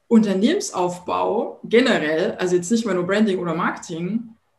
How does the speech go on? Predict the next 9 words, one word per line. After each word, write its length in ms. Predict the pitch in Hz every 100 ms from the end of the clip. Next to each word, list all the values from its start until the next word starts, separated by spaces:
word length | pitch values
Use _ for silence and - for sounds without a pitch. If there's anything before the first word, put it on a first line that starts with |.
| _
sondern 340 | - 196 185
generell 480 | 208 285 254 214 - -
ein 140 | 175
Business 320 | 247 302 320
aufzubauen, 840 | - 170 - - - - 147 - -
vergleichbar 840 | - 180 180 202 349 - 165 127 151
ist 320 | 190 - -
mit 140 | 196
Magie. 580 | 196 196 196 262 240 175